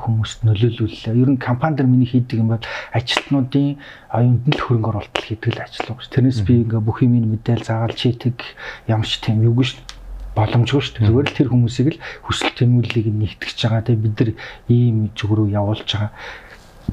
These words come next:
Speaker 1: Тийм л болохоос ш. Тэгэнгүүт энийг өөр дээрээ мэдэрсэн. За, тэгээд хоёрт нь бол, а, би өөрөөсөө айгүй тэр чинь гоё таашаал авч идэж байна. Бүр ингээд хүн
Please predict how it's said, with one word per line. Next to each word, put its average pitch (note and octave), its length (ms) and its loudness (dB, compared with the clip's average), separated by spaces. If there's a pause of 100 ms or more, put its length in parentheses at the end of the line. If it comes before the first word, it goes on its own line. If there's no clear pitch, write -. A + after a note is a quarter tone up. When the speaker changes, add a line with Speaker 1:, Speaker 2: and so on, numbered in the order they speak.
(280)
Speaker 1:
Тийм C#3+ 320 2
л A2 160 0
болохоос - 320 -2
ш. - 160 -2 (320)
Тэгэнгүүт F3 320 4
энийг D#3 240 4
өөр D3+ 240 4
дээрээ B2 200 2 (120)
мэдэрсэн. - 380 -6 (500)
За, C3 320 0
тэгээд C#3+ 240 0 (720)
хоёрт C#3+ 400 0
нь F3 80 2
бол, B2+ 340 0 (460)
а, A#2+ 400 0
би D3+ 160 2
өөрөөсөө C3+ 800 0
айгүй A#2 160 2
тэр - 160 -8
чинь - 240 -4
гоё A2 120 -2
таашаал A2+ 440 -2
авч - 160 -10
идэж - 160 -14
байна. A2+ 160 -2
Бүр A#2 160 0
ингээд A2+ 240 0
хүн C#3 120 4